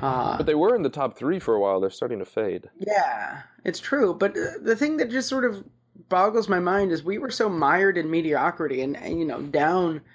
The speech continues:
Speaker 1: in the relegation consideration even. And we weren't bottom three, but we were close. And everything was horrible. And now it's really possible, even with a loss in those three games, to foresee a way in which Villa might be in the playoff spots by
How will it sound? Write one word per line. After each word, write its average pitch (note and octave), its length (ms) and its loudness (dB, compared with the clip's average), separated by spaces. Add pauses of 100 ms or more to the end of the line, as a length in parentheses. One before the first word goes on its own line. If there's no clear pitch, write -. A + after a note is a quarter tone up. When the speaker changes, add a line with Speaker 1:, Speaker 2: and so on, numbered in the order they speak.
(360)
Speaker 1:
in F#3+ 140 2
the F3 60 0
relegation E3 680 2
consideration C3+ 720 -2
even. B2 320 -8
And - 220 -8
we D3+ 80 -4
weren't D3+ 340 -4
bottom C3+ 320 0
three, D3 300 -4
but C3 200 -4
we D#3 80 -2
were C3 120 0
close. - 580 -2 (540)
And D#3 460 -6 (180)
everything G3+ 420 4
was C#3 120 -4
horrible. D3 760 0 (440)
And F3+ 180 0
now A#3 420 2
it's C#4 360 -4 (120)
really A#3+ 420 -2
possible, F#3+ 600 0
even A3+ 260 -2
with - 160 2
a F3+ 60 2
loss D#3+ 420 2
in D#3+ 100 -2
those D3+ 180 0
three E3+ 240 -2
games, D#3+ 380 0
to D#3+ 100 -2
foresee E3+ 420 0
a F3 80 4
way E3 240 4
in D#3 140 0
which D#3+ 140 -2
Villa E3 320 2
might D#3 360 0
be E3+ 140 2
in D#3+ 100 2
the D3+ 80 0
playoff D3+ 460 0
spots - 500 0
by C#3+ 720 2